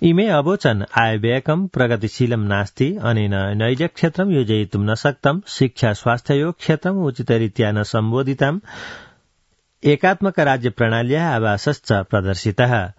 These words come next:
सांसदाः सर्वकारस्य नीति कार्यक्रमाणाम् आय व्ययकस्य च मध्ये समन्वयो न दृष्टः, कर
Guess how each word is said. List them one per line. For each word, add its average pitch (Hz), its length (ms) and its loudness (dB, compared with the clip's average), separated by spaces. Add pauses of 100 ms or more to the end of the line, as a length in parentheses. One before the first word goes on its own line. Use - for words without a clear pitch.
(360)
सांसदाः 123 760 0
सर्वकारस्य 117 760 0
नीति 117 240 -2
कार्यक्रमाणाम् 127 1000 -2
आय 113 200 0
व्ययकस्य 104 600 -2
च 147 100 -2
मध्ये 120 500 0
समन्वयो 98 560 -2
न 107 140 -2
दृष्टः, 143 500 0
कर 113 480 0